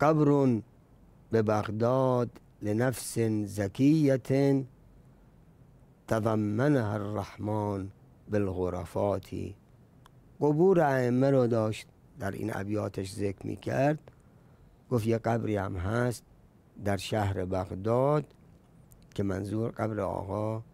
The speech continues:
باب الحوائج حضرت موسی بن جعفر علیه السلام. حضرت رضا سلام الله علیه وقتی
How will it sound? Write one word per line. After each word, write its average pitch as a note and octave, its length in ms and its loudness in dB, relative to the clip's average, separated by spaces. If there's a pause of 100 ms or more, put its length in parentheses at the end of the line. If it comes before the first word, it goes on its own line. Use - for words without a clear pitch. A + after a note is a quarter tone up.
باب G#2 260 0
الحوائج F#2+ 920 -6
حضرت G2+ 440 -12
موسی F#2+ 360 -8
بن G2+ 220 -10
جعفر A2+ 560 -8
علیه G2 340 -10
السلام. A#2 840 -2 (1000)
حضرت G#2 360 -2
رضا G#2+ 440 -2
سلام F#2+ 400 -4
الله F#2 180 -6
علیه G#2 360 -2
وقتی G#2 560 -4